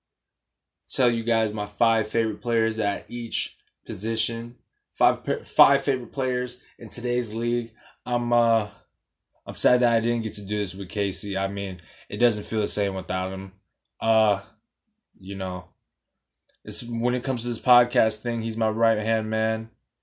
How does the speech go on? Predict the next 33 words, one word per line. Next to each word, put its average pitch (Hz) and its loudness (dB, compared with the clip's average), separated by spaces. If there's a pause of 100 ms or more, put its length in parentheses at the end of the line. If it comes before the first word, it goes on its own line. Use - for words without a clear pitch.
(360)
And, 107 -2 (1500)
you 120 -14
know, 135 -4
I'd, 165 0 (460)
hopefully 185 4
soon 190 2
we'll 185 8
be 180 6
able 180 2
to - -4
get 165 4
back 143 4
to 147 6
it. 143 4
Uh, 123 4 (840)
you 113 -10
know, 117 -2
once 123 0
again, 117 0
guys, 110 4
we, 120 0
we 120 0
really 127 2
apologize. 104 0 (360)
We 113 0
really 131 4
enjoy 120 4
doing 123 2
this 123 0
together 123 2 (340)
for 110 -8
you 117 0
guys. 120 4